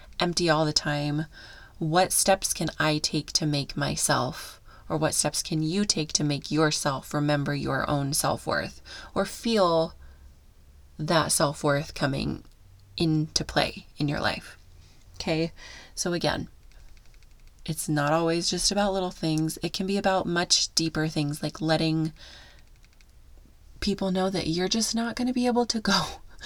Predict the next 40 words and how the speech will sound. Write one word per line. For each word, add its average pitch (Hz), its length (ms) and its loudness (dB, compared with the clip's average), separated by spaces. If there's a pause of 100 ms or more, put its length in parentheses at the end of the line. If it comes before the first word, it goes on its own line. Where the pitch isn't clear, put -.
(120)
<laughs> - 560 -14
to 185 260 -2
the 175 180 0
family 165 460 0
event 139 320 -4
because 151 320 -4
you 170 100 2
don't 160 160 2
wanna 165 240 0 (100)
stress - 460 2
yourself - 400 -4
out. - 140 -2
It's - 200 -4
not 151 200 2
worth - 220 -2
it - 120 -4
to 151 100 0
you 147 120 0
to - 140 -4
feel 151 200 4
like 143 220 4
you're 156 100 6
running 135 280 2
around 131 240 0
like 127 160 -2
a 139 60 -2
chicken 135 260 0
with - 120 -2
your 139 100 0
head - 120 -2
cut - 140 0
off, - 260 0 (560)
or 151 560 4 (460)
turning 180 580 2
down, 156 560 6 (640)
you 165 120 2
know, 139 340 2 (180)
an 160 120 4
invitation 147 1000 4 (160)
to 143 540 4